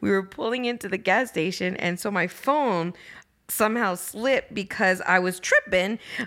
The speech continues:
not tripping, but tripping, um, overseeing this camel. So I'm laughing and I'm trying to catch my phone 'cause it fell. Well, because of these smartphones,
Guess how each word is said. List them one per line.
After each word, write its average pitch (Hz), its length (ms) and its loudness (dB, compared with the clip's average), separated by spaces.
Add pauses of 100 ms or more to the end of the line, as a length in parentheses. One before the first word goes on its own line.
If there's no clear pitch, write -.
not 165 340 2
tripping, - 420 -4
but - 180 0
tripping, 208 440 2 (340)
um, 160 460 0 (760)
overseeing 285 600 2
this 233 140 0
camel. 311 420 4
So 214 100 2
I'm 214 200 4
laughing 254 540 4
and 202 80 0
I'm 196 100 -2
trying 277 260 0
to 247 60 -2
catch 226 320 0
my 190 120 -4
phone 240 380 -2
'cause 220 180 -2
it - 160 -4
fell. 233 480 2 (320)
Well, 190 140 0
because 233 400 -2
of 233 80 -6
these 185 400 -4
smartphones, 208 960 2